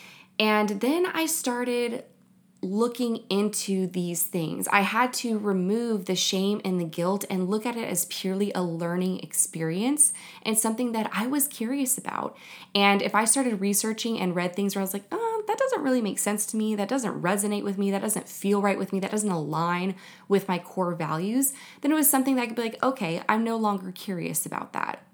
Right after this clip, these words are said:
But that's exactly the point I want to make, is that if we don't identify our core values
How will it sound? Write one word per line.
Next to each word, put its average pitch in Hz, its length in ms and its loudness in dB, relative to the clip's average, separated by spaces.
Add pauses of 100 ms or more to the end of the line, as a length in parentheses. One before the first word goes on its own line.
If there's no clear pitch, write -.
But 233 120 0
that's 269 220 4
exactly 220 520 2
the 196 120 2
point 202 420 0
I 180 120 2
want 170 280 0
to - 100 -6
make, 160 300 -2
is 175 180 0
that 185 200 2
if 185 120 -2
we 208 200 -2
don't 285 180 2
identify 190 680 0
our 170 180 2
core 196 380 0
values 175 800 -2